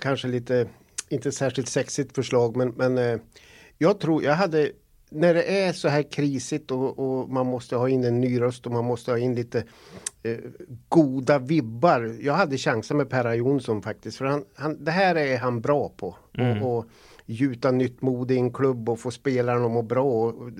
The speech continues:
Speaker 1: få det att skrattas lite i omklädningsrummet igen. Eh, eh, han är en quick fix.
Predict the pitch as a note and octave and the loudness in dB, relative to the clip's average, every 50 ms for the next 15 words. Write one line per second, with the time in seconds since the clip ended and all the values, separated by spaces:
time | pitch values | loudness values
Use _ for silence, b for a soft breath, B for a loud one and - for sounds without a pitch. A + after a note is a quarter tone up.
0 | F2+ - - - - - C#3 B2+ A#2+ B2 C3 C3 B2 C3 B2+ B2 B2 - - - | -18 -18 -20 -20 -8 -6 -4 -2 -2 -2 -2 -2 -2 -2 -4 -4 -6 -8 -8 -4
1 | - D3+ D3 A#2+ - _ - E3 D3+ - - C3 B2 A#2+ - A#2+ A2+ G#2+ G#2 - | -2 -2 -2 -2 -4 _ -4 -4 -4 -2 -2 -4 -4 -2 0 0 0 0 0 0
2 | A#2+ A2+ A2 G2+ - A#2+ A#2 A2 G#2+ G#2 - - G#2 G2+ F#2+ G2+ G#2 b b b | 0 0 0 -2 0 0 0 0 0 -4 -4 -2 -2 -2 -2 -4 -8 b b b
3 | b b b b b b b b b b b _ - C3+ C3+ C3+ A#2+ - - D3 | b b b b b b b b b b b _ 0 2 2 2 0 2 2 2
4 | C#3 C#3 C3+ C3+ C3 C3 - - C#3+ F3+ G3 E3 D3+ D3+ C#3+ - - - C#3+ B2+ | 4 4 2 0 0 -2 -4 -2 2 2 4 4 4 2 0 0 0 -2 -2 -2
5 | - - - - G#2 - - - - - - | -2 -6 -8 -8 -8 -8 -8 -10 -10 -10 -14